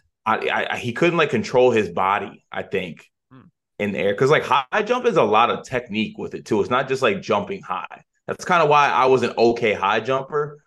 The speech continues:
Speaker 1: I had good, I had good form.
Speaker 2: Okay, I can see that. I'm just not, like, I'm picturing this guy just, like, crashing into the backboard. <laughs> He can't figure out how to
Speaker 1: It,
Speaker 2: dunk it.
Speaker 1: honestly, that's kinda how it looked like.
Speaker 2: It's like the Mighty Ducks guy who was just too fast on the ice, but he couldn't stop.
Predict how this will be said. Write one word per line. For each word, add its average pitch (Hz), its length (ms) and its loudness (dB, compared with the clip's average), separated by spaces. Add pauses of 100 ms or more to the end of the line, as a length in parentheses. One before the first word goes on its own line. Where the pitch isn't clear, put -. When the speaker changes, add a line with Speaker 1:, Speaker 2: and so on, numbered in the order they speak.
Speaker 1:
I - 60 -12
had 113 380 -8
good, 113 540 -2
I 117 60 -4
had 123 120 -6
good - 220 -4
form. 107 320 -6 (1200)
Speaker 2:
Okay, 113 340 -2 (140)
I 127 100 -4
can 156 80 0
see 117 200 -2
that. 101 280 -2
I'm 143 160 0
just 151 200 -2
not, 139 200 2
like, 117 220 -4 (100)
I'm 113 140 -6
picturing 117 320 -8
this 104 80 -10
guy 107 140 -4
just, 95 100 -8
like, 95 100 -12
crashing 98 460 -6
into 98 160 -10
the 95 60 -6
backboard. 87 720 -6
<laughs> - 60 -16
He 135 120 -6
can't - 360 -6
figure 131 220 -2
out 127 120 -2
how 143 100 2
to 117 60 0
Speaker 1:
It, 113 120 -8
Speaker 2:
dunk 117 260 0
it. 113 80 -4
Speaker 1:
honestly, 156 300 2
that's 120 220 2
kinda 151 220 0
how 117 160 0
it 87 60 -8
looked 101 200 -6
like. - 420 -20
Speaker 2:
It's 143 200 -4
like 190 180 0
the 196 80 2
Mighty 170 280 0
Ducks 156 300 0
guy 110 240 0
who 113 140 0
was 110 160 -4
just - 260 -10
too 135 200 2
fast 117 420 -2
on 110 100 -6
the 98 60 -6
ice, 101 320 -6
but 101 120 -14
he 101 60 -14
couldn't 101 200 -10
stop. - 520 -4